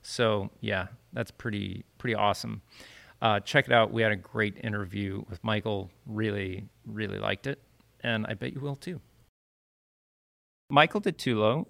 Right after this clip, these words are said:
welcome to Architecture, Design, and Photography. Happy to have you here today. You have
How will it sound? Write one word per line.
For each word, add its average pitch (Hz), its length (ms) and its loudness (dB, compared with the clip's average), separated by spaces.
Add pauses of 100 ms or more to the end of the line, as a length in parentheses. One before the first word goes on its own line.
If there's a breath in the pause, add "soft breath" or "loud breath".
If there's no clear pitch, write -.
welcome 143 460 2
to 123 180 -8
Architecture, 131 600 0
Design, 110 640 0
and 104 220 -2
Photography. 107 600 -4
Happy 113 340 0
to 104 100 2
have 110 200 4
you 101 80 -6
here 110 160 -2
today. 104 520 0 (540 soft breath)
You 185 220 2
have 123 560 8